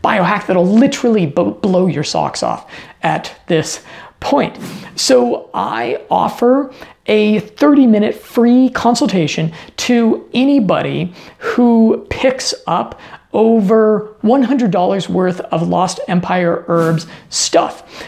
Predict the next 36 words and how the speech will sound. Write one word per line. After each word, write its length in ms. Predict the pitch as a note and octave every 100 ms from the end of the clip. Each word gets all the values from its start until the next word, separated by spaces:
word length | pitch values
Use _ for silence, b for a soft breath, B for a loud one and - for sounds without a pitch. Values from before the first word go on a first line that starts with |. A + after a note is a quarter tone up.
| -
The 140 | - A#3+
important 460 | A3+ D#4+ G#4+ E3+
thing 320 | B3+ C4 F4+
is 180 | - A3
that 140 | G3+ G3
you 260 | G#3 -
order 600 | - C4 B3 A#3 A3+ A3+ B B F#3
via 320 | G#3 A3+ A#3
the 240 | F3+ F#3
links 440 | D#3 F3+ A#3 A#3+ -
below 460 | F#3+ F#3+ G#3+ A3+
this 260 | F#3+ A#3+ A#3+
video 540 | F3+ G#3 A3+ B3+ B3+ B B -
or 120 | A#3
the 120 | G3+
links 400 | G3 B3 A#3+ -
that 240 | - - F3+
you 160 | A3
can 180 | A3+ G#3+
find 460 | - F#3 F#3 F#3+ -
on 380 | F3 F3 F3 E3+ -
limitless 480 | A#3 C4+ - G3+
mindset 480 | F#3+ E3 F3 - - B B
dot 260 | - E3+ -
com. 380 | - A#3 E3 - B B B
And 200 | A3 A#3+
if 140 | - A#3+
you're 120 | A#3+
a 40 |
little 260 | A#3+ A4 F#4+
bit 180 | - -
unsure 680 | A3+ A3+ - B3 C#4 - -
of 400 | G3+ G3+ G3+ -
what 480 | F#3+ F3+ - -
to 400 | - - G#3+ G#3
get, 380 | F3 B3 D#4 -